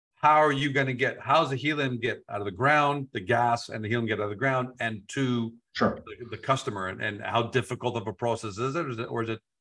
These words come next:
Speaker 1: straightforward?
Speaker 2: Well, it, it's, it's straightforward, but it's, uh, not necessarily easy. I mean, the process is well defined. We'll, we'll run gas from our wells through the facilities that we're getting,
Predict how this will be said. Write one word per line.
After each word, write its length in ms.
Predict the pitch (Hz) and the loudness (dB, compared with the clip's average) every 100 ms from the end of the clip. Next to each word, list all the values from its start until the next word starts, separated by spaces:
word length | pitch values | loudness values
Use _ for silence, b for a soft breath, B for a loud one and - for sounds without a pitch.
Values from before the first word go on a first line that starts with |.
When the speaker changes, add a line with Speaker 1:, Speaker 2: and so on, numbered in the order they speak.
| _ | _
Speaker 1:
straightforward? 720 | - 135 107 - 113 104 98 - - B B 208 | -4 0 0 2 0 0 -4 -14 -20 B B 6
Speaker 2:
Well, 100 | 208 | 6
it, 240 | 185 180 | 6 4
it's, 280 | 190 170 - - | 4 4 0 2
it's 200 | 170 - | 2 4
straightforward, 800 | - 208 202 143 143 123 98 95 | 8 8 8 10 10 10 8 4
but 160 | 104 | 4
it's, 360 | 104 - - - | 4 2 -4 4
uh, 380 | 110 98 98 - _ - | 4 4 0 -6 _ -2
not 180 | 123 117 | 0 2
necessarily 600 | 113 - - 120 107 98 | -2 -4 -4 0 0 0
easy. 400 | 117 113 92 82 | 0 -2 -2 -6
I 20 | |
mean, 140 | 98 | 0
the 80 | 101 | 0
process 480 | 101 143 131 123 107 | 4 6 6 2 -2
is 80 | 104 | -2
well 160 | 101 | -2
defined. 420 | 95 - 98 101 98 | -2 -4 -2 0 4
We'll, 220 | 104 98 | 4 4
we'll 240 | 104 107 | 2 2
run 220 | 107 104 | 4 2
gas 340 | 101 98 95 - | 4 2 2 0
from 260 | - 101 | -6 -4
our 180 | 98 98 | -2 0
wells 380 | 98 95 98 - | 2 2 2 -2
through 280 | 107 104 101 | -2 2 2
the 100 | 95 | 0
facilities 500 | 101 - 98 101 92 | -6 -6 -4 -4 -2
that 140 | 92 | -6
we're 100 | 90 | -6
getting, 340 | 92 98 95 | -4 -4 -4